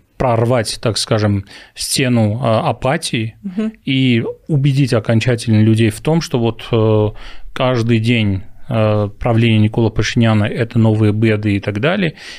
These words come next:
Speaker 1: и у-, удаление Никола Пашиняна или вот, э, так скажем, отстранение данной власти, это может привести к позитивным изменениям. Если в это люди поверят, то тогда они могут претендовать на успех.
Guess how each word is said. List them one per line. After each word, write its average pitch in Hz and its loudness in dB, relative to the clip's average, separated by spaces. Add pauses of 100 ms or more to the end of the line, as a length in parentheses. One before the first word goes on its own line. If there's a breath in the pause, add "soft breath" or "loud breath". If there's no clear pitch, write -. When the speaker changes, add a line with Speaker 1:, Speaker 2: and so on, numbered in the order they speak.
(160 loud breath)
Speaker 1:
и 120 2 (400 loud breath)
у-, 156 -2
удаление 127 2
Никола 113 2
Пашиняна 113 0
или 107 2
вот, 107 0
э, 104 0
так - -4
скажем, 107 0 (160 loud breath)
отстранение 120 0
данной 113 2
власти, 127 0 (400 loud breath)
это 123 0
может 127 2
привести 110 0
к - -20
позитивным 110 2
изменениям. 101 0 (260 loud breath)
Если 127 2
в 107 0
это 120 0
люди 110 2
поверят, 143 0 (560 loud breath)
то 117 0
тогда 117 0
они 151 2
могут 117 0
претендовать 107 0
на 110 0
успех. - -8